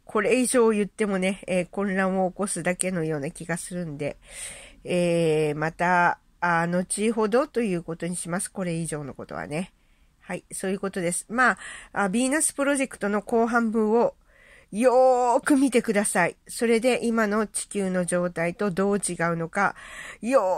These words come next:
ーく観察してください。あれが彼らの目指している地球です。はい。えー、まあ、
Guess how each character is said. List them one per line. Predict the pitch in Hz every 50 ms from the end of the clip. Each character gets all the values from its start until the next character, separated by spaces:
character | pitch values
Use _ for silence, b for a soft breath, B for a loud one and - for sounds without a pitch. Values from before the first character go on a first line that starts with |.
| 151 156 151 147 202
ー | 254
く | - 269 226
観 | - 254 277 262 208
察 | - 208 196 - 196
し | -
て | - 208
く | 190 190
だ | 175 190
さ | 185 - 202 185
い。 | - -
あ | - 214
れ | 220 220
が | 214 247 247 240
彼 | - 226 202 202 190
ら | 190 190
の | 185 170
目 | 175 175
指 | 170 180 175 180
し | -
て | - 180
い | 175
る | 196 208
地 | - - -
球 | - 180 175 160
で | 147 151
す。 | 151 - - -
は | - 185
い。 | 175 - _ B B B B B B B B B B
え | - 196 190 190 185 185 190 196 202 180 175 175 175 175 170 165 -
ー、 | -
ま | 180 208 202 190 170 143
あ、 | -